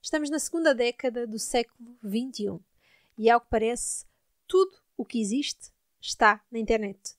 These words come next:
Tudo o que acontece está na internet. Ter uma presença digital é obrigatório, não só para cidadãos desconhecidos, ilustres conhecidos e, como não seria de esperar, para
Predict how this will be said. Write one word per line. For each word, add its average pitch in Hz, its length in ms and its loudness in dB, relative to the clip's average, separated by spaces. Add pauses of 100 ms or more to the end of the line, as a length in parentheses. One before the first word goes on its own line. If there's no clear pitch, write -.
Tudo 294 220 2
o - 40 -4
que - 140 -6
acontece 220 560 -6
está - 180 -2
na 208 120 -4 (200)
internet. 220 600 -4 (640)
Ter 320 140 -2
uma 320 100 -6
presença 202 340 -8
digital 226 460 -4
é 226 100 -4
obrigatório, 202 560 -6 (480)
não 349 140 -2
só 339 240 6
para 214 400 2
cidadãos 220 840 -2 (180)
desconhecidos, - 800 -6 (260)
ilustres 302 480 2
conhecidos 254 720 -8 (880)
e, 262 240 -6 (120)
como 208 180 -4
não 202 140 -6
seria 208 280 -6
de 208 100 -6
esperar, 226 440 0 (220)
para 226 340 0